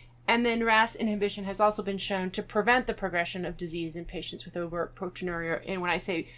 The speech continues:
progression of disease, I mean doubling of the serum creatinine. That's been shown both in type one and type two,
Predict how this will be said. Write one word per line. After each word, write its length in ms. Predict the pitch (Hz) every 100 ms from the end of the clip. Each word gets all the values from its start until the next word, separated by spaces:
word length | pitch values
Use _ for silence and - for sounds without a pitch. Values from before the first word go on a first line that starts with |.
| -
progression 420 | - 214 226 226 196
of 100 | 185
disease, 340 | 208 226 202
I 120 | 185
mean 180 | 190 185
doubling 400 | 185 180 175 175
of 80 | 165
the 80 | 165
serum 320 | - 170 160
creatinine. 560 | - 160 165 170 180 170 - - -
That's 200 | 247 247
been 120 | 233
shown 300 | - 196 180
both 240 | 185 180
in 120 | 180 170
type 280 | 185 170
one 200 | 175 165
and 280 | - 196 196
type 280 | - 156 -
two, 320 | - 175 165